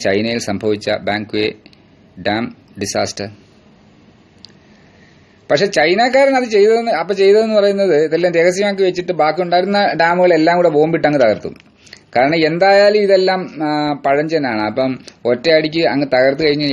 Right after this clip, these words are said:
ഏതായാലും കുറേ പേര് ചാകും. പിന്നെ എല്ലാം അങ്ങ് തീർത്തിട്ട് പുതിയ ഡാം ഉണ്ടാക്കാമെന്ന് അവർ തീരുമാനിച്ചു. പക്ഷേ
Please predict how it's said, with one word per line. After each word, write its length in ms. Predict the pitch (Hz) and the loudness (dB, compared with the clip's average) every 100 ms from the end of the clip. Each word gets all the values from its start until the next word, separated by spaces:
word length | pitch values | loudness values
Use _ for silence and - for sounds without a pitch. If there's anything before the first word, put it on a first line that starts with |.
| 110 | 0
ഏതായാലും 300 | 127 156 208 | 2 0 2
കുറേ 140 | 208 208 | 2 2
പേര് 120 | 190 160 | 0 0
ചാകും. 220 | 131 87 - - - _ - - - _ _ - | 0 -2 -6 -20 -20 _ -20 -20 -20 _ _ -20
പിന്നെ 320 | 82 82 85 90 95 87 | -18 -16 -12 -10 -8 -6
എല്ലാം 180 | 110 123 | -4 -2
അങ്ങ് 120 | 127 | -2
തീർത്തിട്ട് 340 | 120 120 123 120 | -2 -2 -4 -6
പുതിയ 160 | 113 123 127 | -4 -2 0
ഡാം 140 | 120 | 0
ഉണ്ടാക്കാമെന്ന് 440 | 110 104 101 98 98 | 0 -2 -2 -4 -6
അവർ 80 | 85 | -8
തീരുമാനിച്ചു. 440 | 85 90 78 64 - _ - - _ _ _ _ - - - | -12 -14 -18 -20 -20 _ -20 -20 _ _ _ _ -20 -20 -18
പക്ഷേ 200 | - 104 | -12 -4